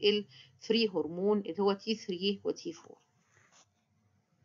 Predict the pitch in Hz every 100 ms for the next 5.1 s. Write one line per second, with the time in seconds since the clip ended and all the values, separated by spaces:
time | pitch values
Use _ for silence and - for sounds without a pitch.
0 | _ _ _ _ _ _ _ _ _ _
1 | _ _ _ _ _ _ - - - _
2 | _ _ _ _ _ _ - - 262 330
3 | 330 247 214 240 277 262 - - 185 226
4 | 233 247 208 - 208 220 175 156 190 285